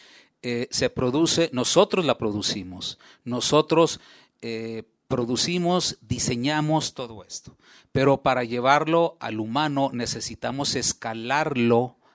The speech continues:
a nivel industrial. Escalarlo significa muchos recursos, eh, como ya lo mencionamos, escalarlo significa,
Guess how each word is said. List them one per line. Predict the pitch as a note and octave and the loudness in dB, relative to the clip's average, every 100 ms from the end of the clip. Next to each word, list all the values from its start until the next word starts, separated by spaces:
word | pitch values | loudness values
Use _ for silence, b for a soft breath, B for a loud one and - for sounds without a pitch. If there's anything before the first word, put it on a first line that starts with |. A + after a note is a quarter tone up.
| b | b
a | - A2 | -12 -10
nivel | A2 G2 A2+ A2 | -10 -8 -8 -6
industrial. | A#2+ A#2 A2+ - - D3 D3+ D3+ - _ _ _ _ _ _ B B B B | -8 -4 -4 -4 -4 -4 -4 -6 -20 _ _ _ _ _ _ B B B B
Escalarlo | C#3+ - D3+ D3+ F3+ A3 B3 | -4 0 2 4 4 4 2
significa | E3+ C#3+ A#2+ D3 - E3 A3 b b b b b _ | 2 -2 0 -2 -2 -6 -6 b b b b b _
muchos | G#2+ G#2+ B2+ D#3 | -12 -8 -6 -6
recursos, | D#3 - F3 F3 A3 A3+ - - - _ _ | -6 -4 -2 2 2 0 -2 -6 -8 _ _
eh, | - G#2 G#2 | -18 -16 -16
como | - G2+ G#2 | -14 -12 -8
ya | A2 | -6
lo | A2+ | -6
mencionamos, | A2+ A2+ A#2+ C3+ D#3+ F3+ - B B B | -6 -4 -2 -2 -2 -8 -12 B B B
escalarlo | G#2+ - B2 C3+ D3 D#3+ | -6 -6 -2 2 4 4
significa, | D#3 C#3+ C3 A2+ - C#3 - C#3 C#3 | 2 0 -4 -4 -6 -10 -2 -2 -2